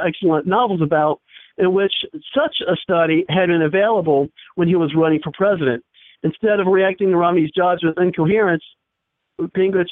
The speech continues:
could have waved the study in front of his rival's face and shown him the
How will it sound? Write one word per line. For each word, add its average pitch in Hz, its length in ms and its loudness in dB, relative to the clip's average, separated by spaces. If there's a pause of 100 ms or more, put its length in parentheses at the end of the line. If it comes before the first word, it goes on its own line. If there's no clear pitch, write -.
(140)
could 269 180 0
have 226 160 0
waved 180 280 0
the 156 140 -2
study 170 280 0
in 160 80 0
front 170 200 0
of 160 60 0
his 156 160 0
rival's 160 400 0
face 196 280 0 (340)
and 156 140 -2
shown 190 200 0
him 180 160 0
the 143 180 -2